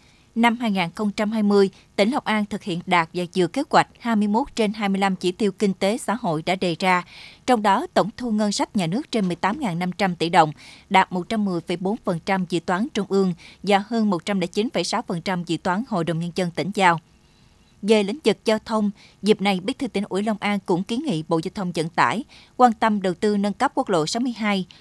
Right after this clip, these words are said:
quốc lộ N hai để góp phần thúc đẩy phát triển kinh tế của tỉnh. Bộ trưởng Bộ Giao thông Nguyễn Văn Thể ghi nhận, đồng thời đề nghị tỉnh cần quy hoạch hệ thống giao thông phù hợp với sự phát triển của tỉnh trong thời gian tới.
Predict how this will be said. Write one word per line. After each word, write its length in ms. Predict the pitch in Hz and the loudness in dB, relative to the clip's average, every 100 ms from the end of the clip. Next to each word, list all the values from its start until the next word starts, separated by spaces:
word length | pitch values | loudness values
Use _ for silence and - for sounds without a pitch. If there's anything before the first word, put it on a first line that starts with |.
| _ | _
quốc 200 | - 294 | 0 2
lộ 160 | 180 151 - | 0 -2 -2
N 60 | 196 180 | -4 -4
hai 280 | 208 208 196 - _ | -4 -4 -4 -6 _
để 120 | - 208 | -2 -2
góp 100 | 359 | -2
phần 200 | - 185 | -2 -2
thúc 140 | 175 320 | -2 -2
đẩy 180 | 170 165 - | -2 -2 -4
phát 160 | 302 | -2
triển 160 | 180 190 | -2 -2
kinh 200 | - 202 | -2 0
tế 240 | - 208 320 | 0 -4 -2
của 100 | 180 | -4
tỉnh. 300 | 175 147 214 - _ _ _ _ | -2 -4 -4 -10 _ _ _ _
Bộ 120 | 208 214 | 0 2
trưởng 340 | 214 185 320 | 2 -2 -6
Bộ 200 | 311 202 180 | 2 2 2
Giao 80 | 226 | -4
thông 260 | 262 226 214 - | -4 -2 -4 -8
Nguyễn 280 | 202 196 160 254 | -2 -2 -2 -2
Văn 120 | 226 208 | -2 -2
Thể 160 | 185 180 | -4 -4
ghi 160 | 233 | -2
nhận, 300 | 196 156 143 - _ _ _ _ - | 0 0 -2 -10 _ _ _ _ 0
đồng 160 | 214 196 | 0 0
thời 300 | 214 190 180 - _ | -2 -2 -2 -6 _
đề 120 | - 196 | 0 2
nghị 160 | 190 | 0
tỉnh 340 | - 175 208 359 | -2 -2 -2 -4
cần 180 | - 185 - | 0 0 0
quy 160 | 233 226 | 0 2
hoạch 240 | - 170 - | 2 0 -2
hệ 100 | 180 | -6
thống 240 | 214 208 320 | -4 -6 -4
giao 100 | 208 | -4
thông 240 | 220 196 | -2 -4
phù 240 | - 175 170 | -2 -2 0
hợp 180 | 175 - | -4 -4
với 100 | 247 | -4
sự 160 | - 175 | -4 -4
phát 200 | 320 - | -6 -4
triển 220 | 170 190 | -4 -2
của 220 | - 156 | -2 -2
tỉnh 280 | - 165 190 | 0 -4 -2
trong 220 | - 190 190 | -2 -4 -4
thời 100 | 165 | -6
gian 160 | 180 | -6
tới. 320 | - 175 226 | -2 0 0